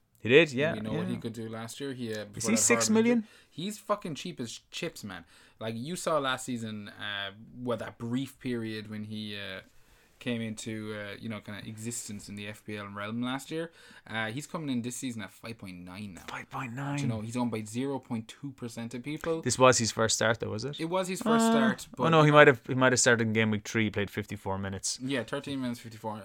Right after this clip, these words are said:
Speaker 2: But, I mean, like, it's about monitoring. Uh, I'm not advocating jumping on Yarmolenko right now. I'm just looking at mid, uh, West Ham attacking options, and I'm going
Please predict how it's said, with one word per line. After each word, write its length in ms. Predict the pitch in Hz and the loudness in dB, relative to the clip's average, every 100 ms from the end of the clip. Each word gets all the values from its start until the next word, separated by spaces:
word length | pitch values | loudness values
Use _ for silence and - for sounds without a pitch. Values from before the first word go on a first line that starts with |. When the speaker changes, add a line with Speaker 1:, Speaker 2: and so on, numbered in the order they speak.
| 101 | -6
Speaker 2:
But, 140 | 151 | -2
I 20 | |
mean, 200 | 160 147 | 0 -2
like, 140 | 131 120 | -2 -4
it's 140 | 123 | -4
about 240 | 131 143 123 | 0 0 0
monitoring. 640 | 120 120 117 123 120 117 | -2 -4 -4 -4 -4 -6
Uh, 80 | 110 | -8
I'm 320 | 107 104 104 | -10 -8 -8
not 320 | 110 107 - - _ - - - - - - - - - _ _ _ _ | -8 -10 -10 -16 _ -20 -20 -20 -20 -20 -20 -20 -20 -20 _ _ _ _
advocating 580 | 127 127 127 127 120 120 | 4 4 4 4 4 4
jumping 300 | 120 123 127 | 2 0 2
on 100 | 120 | 0
Yarmolenko 440 | 123 117 113 117 120 | 2 0 0 -2 2
right 260 | 117 117 | 2 4
now. 220 | 120 120 117 | 2 0 0
I'm 100 | 113 | -2
just 180 | 107 | -6
looking 360 | 117 113 113 110 | -2 -2 -2 -8
at 240 | 107 101 | -6 -8
mid, 340 | 110 107 107 123 | -6 -8 -8 -4
uh, 180 | 113 104 | -2 -2
West 240 | 104 - | -4 -8
Ham 280 | 113 104 104 | -8 -8 -8
attacking 380 | 104 104 104 113 | -8 -8 -8 -8
options, 400 | 113 - 120 104 | -8 -6 -8 -8
and 80 | 95 | -12
I'm 100 | 104 | -14
going 400 | 104 101 92 | -14 -16 -16